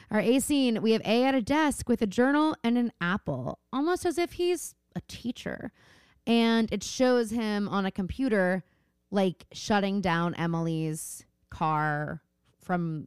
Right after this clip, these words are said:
remotely, I guess, and, like, also putting the fake road closure up or something. So he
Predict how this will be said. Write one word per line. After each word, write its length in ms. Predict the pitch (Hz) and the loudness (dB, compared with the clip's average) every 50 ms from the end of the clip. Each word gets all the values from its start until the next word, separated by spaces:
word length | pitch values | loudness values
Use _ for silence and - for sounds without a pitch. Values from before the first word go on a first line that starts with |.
| _ _ | _ _
remotely, 520 | - 143 170 165 165 156 147 - 156 156 151 | -8 -6 -2 -2 0 -2 -2 -2 -4 -4 -4
I 80 | 147 | -4
guess, 260 | 139 147 147 151 - | -2 -2 -4 -2 -2
and, 140 | 156 151 156 | -4 -4 -4
like, 180 | 151 147 147 - - | -4 -4 -6 -4 -4
also 480 | 156 160 156 - - 160 156 156 151 _ _ - _ _ _ _ _ _ _ _ - | -2 -2 -2 -2 -2 -2 -2 -2 -4 _ _ -20 _ _ _ _ _ _ _ _ -6
putting 320 | - 214 202 180 175 175 165 | -2 -2 -2 -2 -2 -4 -4
the 180 | 170 165 156 156 _ - | -4 -4 -6 -6 _ -4
fake 180 | 165 160 - - | -4 -4 -4 -6
road 320 | 147 156 151 151 156 - | -6 -4 -4 -4 -4 -4
closure 400 | - 214 208 208 196 202 214 220 | -4 -4 -2 -2 -2 -2 -2 0
up 240 | 214 214 220 214 - | 0 0 0 -2 -2
or 100 | 220 208 | -4 -6
something. 180 | - 220 190 | -4 -4 -2
So 80 | 190 208 | 0 0
he 100 | 220 | 0